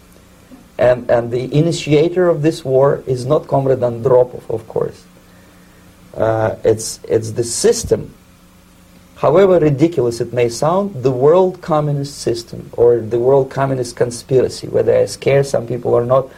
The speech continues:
I don't give a hoot. Uh, if, if you are not scared by now, nothing can scare you.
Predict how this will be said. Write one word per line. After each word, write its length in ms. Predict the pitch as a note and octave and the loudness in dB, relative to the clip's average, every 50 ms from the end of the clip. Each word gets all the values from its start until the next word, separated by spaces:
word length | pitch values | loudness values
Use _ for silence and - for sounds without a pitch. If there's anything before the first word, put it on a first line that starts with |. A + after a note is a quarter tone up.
| - - - | -20 -10 -2
I 140 | G#2 A#2 A#2+ | 0 0 2
don't 240 | A#2 B2+ B2 A#2+ | 2 2 0 0
give 160 | A2 B2 A#2 A#2 | -4 -2 -2 -2
a 40 | |
hoot. 340 | A2+ - - B2 G#2+ - - - - - - - - - - - - - _ | -4 -2 0 0 0 0 -4 -12 -20 -20 -20 -20 -20 -20 -20 -20 -20 -18 _
Uh, 320 | - G#2+ A2 G#2+ G#2+ G#2 - - | -4 -2 0 2 2 2 0 -2
if, 200 | G#2+ G#2+ - - | -6 -8 -8 -8
if 200 | - A2+ G#2+ - | -10 -10 -8 -2
you 100 | G#2+ A2+ | 0 2
are 80 | A2 A2+ | 2 2
not 200 | A#2 B2 - - | 2 -2 -2 -2
scared 400 | - - - C3+ C3+ B2+ A#2 A2 | -4 0 2 2 2 2 2 2
by 160 | A2+ A2+ A#2 | 2 2 2
now, 420 | A#2 A#2 B2+ B2+ C3 C3 B2+ A#2+ - - - - - - - - _ - | 2 0 0 2 2 2 2 0 -2 -12 -20 -20 -20 -20 -20 -14 _ -2
nothing 320 | B2+ B2+ B2 A#2+ B2 A#2 | -2 -2 -2 -2 -8 -4
can 180 | A2+ A#2 A2+ A2+ | -4 -4 -4 -4
scare 340 | - - - B2+ B2 A#2 | -10 -2 2 4 4 4
you. 200 | A2 G2 - - | 2 0 -6 -12